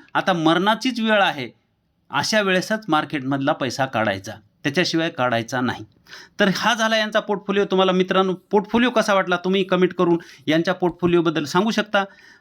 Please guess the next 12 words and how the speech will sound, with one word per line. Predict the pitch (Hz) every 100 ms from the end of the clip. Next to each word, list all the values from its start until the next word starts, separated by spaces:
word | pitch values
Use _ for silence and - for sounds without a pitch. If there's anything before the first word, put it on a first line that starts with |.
| -
आणि | 139 190 220 - _ _ _ _ _
ह्या | 170 214
पोर्टफोलिओमध्ये | 220 214 196 202 202 202 196 202 233
ज्या | 190 202
कंपन्या | 202 185 185 180
मी | 175 165
कमी | 185 220
करायला | 202 175 165
सांगितल्या | 156 147 143 151
त्या | 143 160
कंपन्याचा | 147 151 143 147 143 139 160 170 - _ -
विचार | 131 131 180